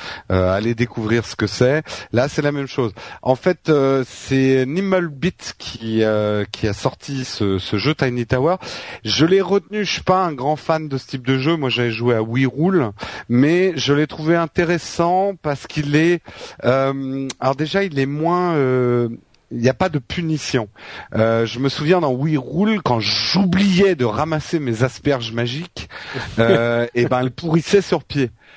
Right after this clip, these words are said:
Euh, donc, euh, ça t'oblige vraiment, et puis tu te sens vraiment un fil à la patte à ce type de jeu. Euh, euh, quand tu rentres le soir, frénétiquement, tu ouvres pour voir si tes asperges magiques sont pas pourries.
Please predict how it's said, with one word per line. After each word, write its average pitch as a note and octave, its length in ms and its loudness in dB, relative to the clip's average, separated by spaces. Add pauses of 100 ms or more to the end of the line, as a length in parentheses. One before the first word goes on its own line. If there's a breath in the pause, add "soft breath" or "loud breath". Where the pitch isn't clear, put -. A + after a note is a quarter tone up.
(320 loud breath)
Euh, A#2 320 2
donc, C3+ 420 -2
euh, C3 60 6
ça A#2 220 0
t'oblige D#3+ 600 2
vraiment, D#3+ 400 2
et D3+ 40 -2
puis - 160 -10
tu A#2 200 -8
te - 80 -10
sens D#3+ 200 2
vraiment C#3+ 320 0
un B2 60 0
fil D#3 260 -2
à D3 100 4
la B2+ 120 0
patte D3+ 380 -4 (480 loud breath)
à G#2+ 100 0
ce G#2+ 140 -4
type B2+ 260 -4
de B2 140 4
jeu. D3+ 340 2
Euh, G#2 540 0 (440 loud breath)
euh, G2+ 120 4
quand G#2+ 160 -4
tu A2+ 100 -4
rentres A#2+ 300 0
le A2+ 60 2
soir, D3 360 2
frénétiquement, B2 760 0
tu - 160 -4
ouvres C#3+ 200 0
pour G#2+ 140 0
voir A#2+ 120 0
si - 140 -6
tes G#2+ 220 0
asperges A2+ 420 0
magiques A2+ 340 -2
sont G#2 160 -4
pas G#2+ 140 0
pourries. A#2 380 0